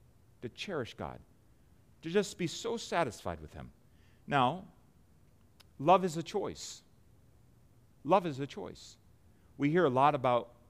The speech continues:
in our day, of falling in love in the emotional side of, of love. Like you're just walking along someday and you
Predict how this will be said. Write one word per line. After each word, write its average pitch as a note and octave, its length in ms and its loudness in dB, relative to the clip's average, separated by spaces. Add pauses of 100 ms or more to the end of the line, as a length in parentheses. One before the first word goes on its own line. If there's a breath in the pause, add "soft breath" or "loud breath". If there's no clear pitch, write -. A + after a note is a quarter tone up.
(140)
in B2+ 240 -4
our B2+ 160 2
day, B2 240 2
of A2 80 -2
falling B2 380 -2
in A2+ 180 -4
love A#2 220 2
in A2 120 -4
the G#2+ 60 -4
emotional G#2 460 -6
side D#3+ 280 -2
of, E3 120 -4 (300)
of C3+ 180 -6
love. D3+ 240 2 (500)
Like B2 220 0
you're A#2 200 -4
just B2 200 -10
walking A#2+ 240 2
along A2 320 -2
someday G#2+ 320 -4
and D#2 100 -8
you D2 60 -12